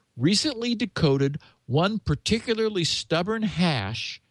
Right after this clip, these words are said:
as the cryptographic representation of,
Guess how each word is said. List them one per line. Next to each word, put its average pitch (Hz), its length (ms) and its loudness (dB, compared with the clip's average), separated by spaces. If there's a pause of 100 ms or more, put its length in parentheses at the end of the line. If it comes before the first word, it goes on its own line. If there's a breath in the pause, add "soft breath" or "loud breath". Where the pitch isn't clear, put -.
(360)
as 143 160 2
the 135 100 2
cryptographic 170 1080 -2
representation 147 1160 0 (180)
of, 120 520 -2